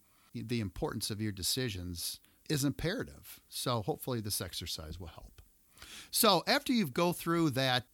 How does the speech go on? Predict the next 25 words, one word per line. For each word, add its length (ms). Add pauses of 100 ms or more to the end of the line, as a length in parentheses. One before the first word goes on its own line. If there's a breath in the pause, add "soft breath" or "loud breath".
(120)
process, 960 (460 loud breath)
uh, 240
and 180
you'd 80
like 200
to 80
share 340
your 240
experience 640
with 220
me, 240 (520 soft breath)
don't 280
be 100
afraid 460 (380)
to 100
give 200
me 200
an 40
email 500 (200)
at 140
jeff 480
at 80
drosstalks 600
dot 200
com. 260